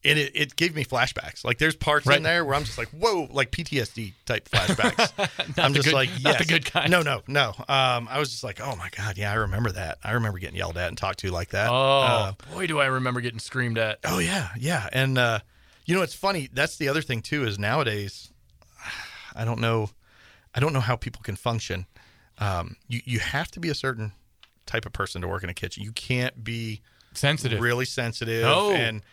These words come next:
Speaker 1: and I've run into that over the past six years. I've run into people that are super sensitive in
Speaker 2: Right.
Speaker 1: the kitchen. And,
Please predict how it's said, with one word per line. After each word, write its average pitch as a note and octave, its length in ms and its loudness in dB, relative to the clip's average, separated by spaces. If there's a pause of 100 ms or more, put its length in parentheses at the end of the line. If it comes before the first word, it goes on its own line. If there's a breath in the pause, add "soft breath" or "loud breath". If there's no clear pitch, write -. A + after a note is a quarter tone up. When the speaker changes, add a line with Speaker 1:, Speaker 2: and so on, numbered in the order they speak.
(180 soft breath)
Speaker 1:
and B2 100 0
I've D3+ 140 6
run E3+ 160 4
into D#3 180 0
that B2 300 2 (160)
over B2+ 140 -2
the - 40 -8
past A#2 360 -2 (280)
six - 280 -8
years. C#3+ 320 0
I've G2+ 160 -2
run B2 140 2
into E3+ 220 -4
people G#2 320 -8
that G2+ 140 -2
are G2 160 -2 (200)
super - 280 -8
sensitive - 600 -6
in B2+ 60 4
Speaker 2:
Right. D3 100 6
Speaker 1:
the C#3+ 80 0
kitchen. A2+ 340 -4
And, F#2+ 180 -8